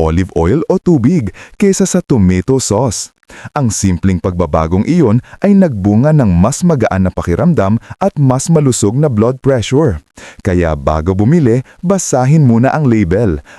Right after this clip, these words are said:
Ang kalusugan mo ay nakasulat dyan. Panglimang pagkakamali, pag-init ng sardinas ng paulit-ulit. Marami sa ating mga lolo't lola ang ayaw magtapon ng tira.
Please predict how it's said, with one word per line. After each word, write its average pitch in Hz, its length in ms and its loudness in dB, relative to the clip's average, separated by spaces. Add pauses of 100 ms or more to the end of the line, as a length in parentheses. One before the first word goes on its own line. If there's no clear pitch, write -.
Ang 90 160 -4
kalusugan 90 640 0
mo 127 400 0
ay 196 160 4
nakasulat 101 720 -2
dyan. 80 560 -4 (1080)
Panglimang 90 680 -2
pagkakamali, 139 880 -2 (320)
pag-init 98 640 0
ng 202 160 -2
sardinas 143 800 -2
ng 208 240 -2
paulit-ulit. 165 920 -2 (600)
Marami 92 400 0
sa 107 320 -2
ating 107 160 0
mga 101 200 2
lolo't 110 440 0
lola 117 400 0
ang 117 240 -2
ayaw 202 320 0
magtapon 170 480 -2
ng 156 160 -2
tira. 104 440 -4